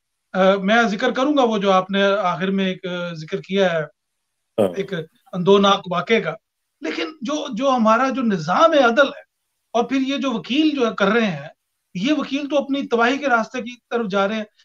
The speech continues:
Speaker 1: मैंने नहीं कभी सुना कि किसी professional body में as a pri-, as a private practitioner आप strike कर दें। जो clients हैं वो आ रहे हैं, अदालत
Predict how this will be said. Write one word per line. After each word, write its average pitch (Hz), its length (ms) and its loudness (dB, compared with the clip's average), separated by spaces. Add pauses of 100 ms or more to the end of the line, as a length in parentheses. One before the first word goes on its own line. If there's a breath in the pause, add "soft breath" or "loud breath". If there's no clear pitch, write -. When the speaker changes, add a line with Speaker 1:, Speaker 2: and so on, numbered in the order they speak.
(140)
Speaker 1:
मैंने 226 260 2
नहीं 294 120 0
कभी 254 240 -4
सुना 214 240 -2
कि 226 160 -6
किसी 220 240 -10
professional 220 560 -6
body 185 340 -2
में 175 180 -10 (120)
as 190 60 -6
a 202 80 -4 (140)
pri-, 214 180 2 (460)
as 190 60 -4
a 226 100 0 (100)
private 214 360 0
practitioner 196 640 -2 (540)
आप - 280 -2 (180)
strike 226 440 0
कर 233 120 2
दें। 202 180 -4 (920)
जो 240 180 -2
clients 240 440 2
हैं 262 60 2
वो 247 160 0
आ 208 160 6
रहे 254 120 2
हैं, 247 100 0
अदालत 226 400 2